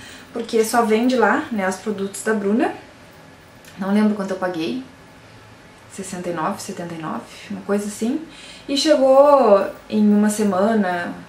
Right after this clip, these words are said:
dez dias no máximo, né? O que leva pra chegar as coisas pra mim aqui, quando é pack, assim. Aí aqui abaixo, ó, essas duas aqui são opacas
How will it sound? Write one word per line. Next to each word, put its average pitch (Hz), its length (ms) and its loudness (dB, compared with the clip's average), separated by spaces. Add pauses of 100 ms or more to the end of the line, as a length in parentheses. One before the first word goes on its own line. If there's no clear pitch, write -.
(180)
dez 185 300 -2
dias 185 480 2
no 180 80 -6
máximo, 180 560 -4 (460)
né? 175 280 -4
O 180 60 -4
que 202 120 -4
leva 196 240 2
pra 202 100 -10
chegar 202 240 -2
as 196 120 -2
coisas 190 320 -4
pra 208 140 -4
mim 185 320 -4
aqui, 180 320 -12
quando 175 200 -10
é 175 80 -8 (100)
pack, 156 340 -6
assim. - 220 -16 (1200)
Aí 302 220 4
aqui 349 160 -2
abaixo, 262 520 2
ó, 180 240 2
essas 320 360 2
duas 247 220 0
aqui 220 240 -2
são 196 220 -2
opacas 185 720 -4